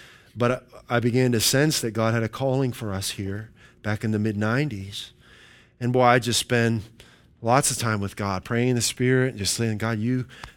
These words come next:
l-, listening for that witness of the Holy Spirit. "Is this where you really want us to, to stay?" And, um, because I knew his nature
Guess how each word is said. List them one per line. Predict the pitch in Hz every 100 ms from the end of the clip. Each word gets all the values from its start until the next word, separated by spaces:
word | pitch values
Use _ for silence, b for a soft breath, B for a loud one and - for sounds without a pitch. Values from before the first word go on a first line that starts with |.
| B
l-, | 123 - 131
listening | 131 135 139 131
for | 135
that | 120
witness | 117 135 131 120
of | 113
the | 98
Holy | 123 127 120
Spirit. | - - 120 127
"Is | -
this | 113 -
where | 127
you | 123
really | 120 120
want | 113 120
us | 117
to, | - 98 - B B B B B _ _ -
to | -
stay?" | - 131 135 117 104 101 - b b b b b b _ _ _ -
And, | 127 123 117
um, | 117 110 104 101 92 b b b b b b _ _ _ _ _ _ _ - B B B B B _ _ -
because | 135 - 175 208
I | 160 135
knew | 143 147
his | 127 110
nature | 117 127 170 185 - 131 -